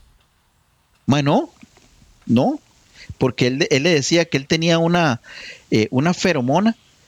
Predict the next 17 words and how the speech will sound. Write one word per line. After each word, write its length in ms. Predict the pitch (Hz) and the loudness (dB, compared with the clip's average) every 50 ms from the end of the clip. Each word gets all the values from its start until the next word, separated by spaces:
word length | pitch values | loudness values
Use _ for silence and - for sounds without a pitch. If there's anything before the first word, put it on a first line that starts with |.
| _ _ _ _ _ | _ _ _ _ _
que 180 | - 120 113 | -2 -2 -2
cuando, 720 | - - 123 117 110 110 104 104 104 104 101 101 104 - - - - _ | 0 0 0 2 2 0 0 2 2 4 4 2 0 -2 -6 -12 -16 _
que, 440 | - - 110 104 104 101 101 104 107 - | -2 0 2 2 2 2 0 -2 -4 -2
que 100 | - 120 | -2 -2
es 120 | 110 - - | 0 0 -2
como, 240 | - 156 156 147 123 - _ - | -2 -2 -2 -2 -4 -8 _ 0
me 80 | 113 | 0
imagino, 320 | 104 101 98 101 117 139 143 | 2 2 2 0 -2 -4 -4
como 200 | - 127 113 123 | -2 0 0 0
un 80 | 131 | 0
tipo 400 | 123 - 151 135 - - 156 143 | 0 -2 -4 -4 0 0 0 2
de, 200 | 127 107 98 104 | 2 2 0 0
de 200 | 101 95 101 95 | 0 0 -2 -2
perfume, 500 | - - - 95 - 123 131 156 196 196 - _ _ - - - - - - - - | 0 -2 -4 -2 0 0 0 0 0 -2 -4 _ _ -20 -14 -12 -12 -12 -12 -14 -4
que 200 | - 120 110 104 | -2 0 0 0
si 480 | - - 113 110 104 104 104 101 101 101 | 0 0 2 4 4 4 4 4 2 2
la, 340 | 101 98 98 98 101 98 | 2 0 0 0 0 -2